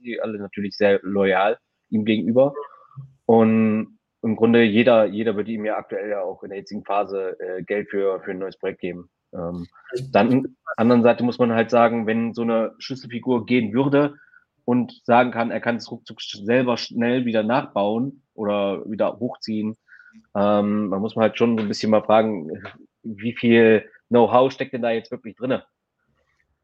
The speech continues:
Speaker 1: Ähm,
Speaker 2: Ja,
Speaker 1: wenn
Speaker 2: aber
Speaker 1: es
Speaker 2: es
Speaker 1: dann doch
Speaker 2: ist, es ist wohl schon eine Menge, weil, ähm, <laughs> sag mal,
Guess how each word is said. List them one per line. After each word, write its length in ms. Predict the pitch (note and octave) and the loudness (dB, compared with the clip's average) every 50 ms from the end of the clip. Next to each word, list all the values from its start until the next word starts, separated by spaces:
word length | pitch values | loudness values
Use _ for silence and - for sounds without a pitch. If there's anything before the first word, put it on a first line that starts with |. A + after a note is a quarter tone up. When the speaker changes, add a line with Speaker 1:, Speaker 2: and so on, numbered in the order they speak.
| _ _ | _ _
Speaker 1:
Ähm, 300 | G#2+ G2 G2 F#2+ F#2+ F#2+ | -12 -12 -10 -10 -12 -12
Speaker 2:
Ja, 200 | F#2 - C3+ D3+ | -10 -6 -4 -2
Speaker 1:
wenn 60 | D#3 | 0
Speaker 2:
aber 140 | D#3 D3 D#3 | 2 2 2
Speaker 1:
es 80 | D#3+ D#3 | 2 2
Speaker 2:
es 40 | - | -2
Speaker 1:
dann 120 | - - | -6 -4
doch 140 | - A2+ - | -2 -4 -4
Speaker 2:
ist, 180 | - - - _ - | -4 -10 -20 _ -20
es 280 | - _ _ _ _ | -20 _ _ _ _
ist 500 | F3 D#3+ D#3 D#3 - - - - - _ - | -4 -4 -4 -6 -8 -10 -14 -18 -20 _ -16
wohl 220 | C#3+ D3 D#3+ D#3 | -4 0 0 2
schon 300 | D#3 - - D#3+ D#3 E3+ | 2 2 4 4 4 6
eine 140 | G3+ G3 F#3 | 6 4 4
Menge, 480 | E3+ D3 B2+ B2+ C#3+ F3 G3 F#3+ E3+ D#3 | 4 2 0 0 0 0 0 0 0 -2
weil, 460 | C#3+ C#3+ D3 D3 D3+ D#3 D#3 D3+ D#3 D3+ | -2 -2 -2 0 0 -2 -2 -2 -4 -6
ähm, 460 | C#3 C#3 C#3+ D3 D3 D3+ D3+ - - | -6 -6 -6 -6 -6 -8 -8 -10 -10
<laughs> 600 | - - - - _ _ _ _ _ _ _ _ | -14 -14 -14 -18 _ _ _ _ _ _ _ _
sag 200 | _ D#3+ D3 D3+ | _ -2 0 0
mal, 340 | D#3+ D#3 D3 C3 C3 - | 0 0 -2 -2 -4 -8